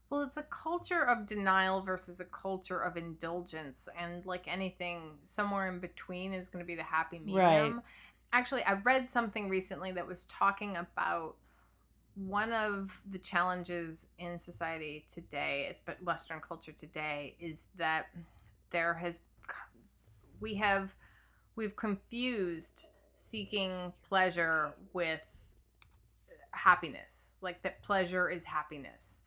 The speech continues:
Speaker 1: And it's not. Pleasure is not, because there's what you're talking about too. Like, you overindulge and you're gonna be unhappy.
Speaker 2: Yeah, I'm, yeah, I, exactly. That's how I'm feeling right now, you know?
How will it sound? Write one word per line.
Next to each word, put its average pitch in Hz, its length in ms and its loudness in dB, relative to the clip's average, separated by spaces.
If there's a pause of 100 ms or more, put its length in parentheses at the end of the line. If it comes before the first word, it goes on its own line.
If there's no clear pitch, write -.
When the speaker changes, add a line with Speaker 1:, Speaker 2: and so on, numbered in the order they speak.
(380)
Speaker 1:
And 220 100 0
it's 220 220 -4
not. 160 300 6 (120)
Pleasure 233 300 4
is 220 80 -4
not, 226 280 8
because 214 300 0
there's 208 340 2 (220)
what 214 240 4
you're 208 100 2
talking 247 240 10
about 185 200 4
too. 269 180 0
Like, 190 180 0
you 214 160 -2
overindulge 196 1000 4 (120)
and 208 140 2
you're 208 140 6
gonna 214 240 8
be 196 200 4 (520)
unhappy. 233 600 8
Speaker 2:
Yeah, 196 840 12
I'm, 202 360 10
yeah, 214 260 12
I, 160 420 12
exactly. 185 540 10
That's 147 140 4
how 180 80 10
I'm 160 120 6
feeling 170 280 6
right 160 180 4
now, 160 380 8
you 160 160 4
know? 156 320 8